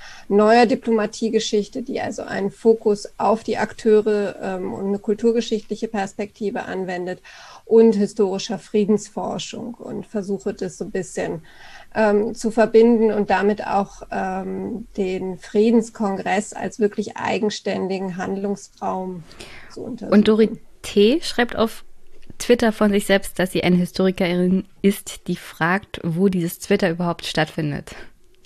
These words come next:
Speaker 2: Ist das von Bedeutung, Twitter, für GeschichtswissenschaftlerInnen?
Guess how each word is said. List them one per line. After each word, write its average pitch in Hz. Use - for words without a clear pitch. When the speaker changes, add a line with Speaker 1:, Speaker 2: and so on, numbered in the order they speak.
Speaker 2:
Ist 220
das 269
von 220
Bedeutung, 202
Twitter, 269
für 233
GeschichtswissenschaftlerInnen? 233